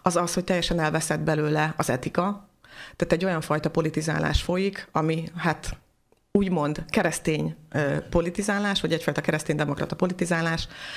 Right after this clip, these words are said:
Keresztény országban élünk állítólag, és mégis az látszik,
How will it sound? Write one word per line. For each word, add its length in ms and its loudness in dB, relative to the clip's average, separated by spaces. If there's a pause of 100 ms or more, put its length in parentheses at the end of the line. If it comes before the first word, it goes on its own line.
(360)
Keresztény 420 0
országban 460 0
élünk 360 2
állítólag, 580 2 (200)
és 140 0
mégis 500 2 (200)
az 240 2
látszik, 640 0